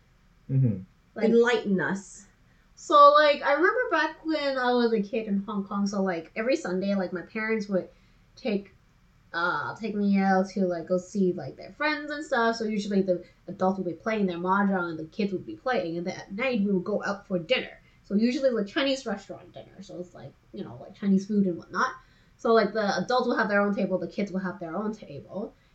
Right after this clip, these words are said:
Speaker 2: And while the kids wait for the food, we would usually play some sort of games. And we had all sorts of stuff for going from, like,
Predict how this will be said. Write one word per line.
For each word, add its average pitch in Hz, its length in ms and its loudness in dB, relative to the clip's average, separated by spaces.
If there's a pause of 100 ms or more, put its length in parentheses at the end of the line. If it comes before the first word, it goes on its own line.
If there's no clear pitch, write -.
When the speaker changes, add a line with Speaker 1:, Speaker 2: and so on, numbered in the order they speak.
Speaker 2:
And 190 360 2
while 180 220 2
the 180 140 -6
kids 339 260 2
wait 262 260 6
for 240 100 -4
the 180 120 -4
food, 220 400 0
we 190 200 6
would 180 200 2
usually 180 300 2
play 180 280 0
some 185 200 -4
sort 165 220 -4
of - 100 -16
games. 202 520 -8
And 175 280 -10
we 180 340 0 (300)
had 185 400 0 (420)
all 220 160 0
sorts 214 260 -4
of 190 140 -6
stuff 190 400 -4
for - 120 -10
going 185 360 2
from, 170 260 -6
like, 151 280 -10